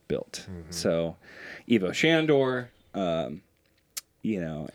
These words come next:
Speaker 1: uh, n-, by name in the first, you know, there was kind of a mysticism about
Speaker 2: Yeah.
Speaker 1: it. And it was like, okay, he's built basically,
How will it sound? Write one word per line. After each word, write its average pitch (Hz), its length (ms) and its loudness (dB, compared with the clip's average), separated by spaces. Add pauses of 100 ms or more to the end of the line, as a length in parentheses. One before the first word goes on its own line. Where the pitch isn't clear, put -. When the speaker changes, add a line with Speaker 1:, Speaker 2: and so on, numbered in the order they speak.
Speaker 1:
uh, - 40 -2
n-, 95 840 0
by 123 220 4
name 160 480 4
in 139 240 2
the 135 80 2
first, 127 580 2
you 117 120 4
know, 110 120 4
there 104 140 4
was 101 120 0
kind 117 160 0
of 101 80 0
a 98 80 4
mysticism 95 640 -2 (140)
about 98 140 0
Speaker 2:
Yeah. 95 240 6 (120)
Speaker 1:
it. 92 200 -2
And 101 100 -8
it 95 140 -2
was 95 220 -2
like, 92 200 2
okay, 104 420 2
he's 104 300 -4
built 110 520 2
basically, 95 720 2